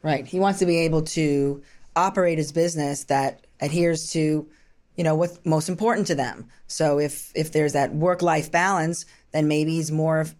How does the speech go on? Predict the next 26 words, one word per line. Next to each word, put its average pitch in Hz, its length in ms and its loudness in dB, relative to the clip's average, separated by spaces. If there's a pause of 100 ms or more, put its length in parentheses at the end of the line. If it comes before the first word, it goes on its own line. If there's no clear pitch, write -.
(100)
eff-, 151 200 -6
efficient 151 420 0
with 160 140 0
his, 160 240 0
with 160 140 0
his 170 120 0
clients, 180 720 -2
um, 139 460 -2
still 180 320 0
growing 160 340 0
their 156 120 2
business. 170 420 -2
But 143 260 0 (460)
if, - 500 -4 (100)
you 185 100 2
know, 160 260 2 (320)
he's 160 140 -6
not 175 180 0
sure 185 240 0
exactly 160 400 -2
what 156 160 -2
he 151 60 -2
wants 156 260 0
to 151 100 -6
achieve 170 600 -2 (240)
or 143 180 -2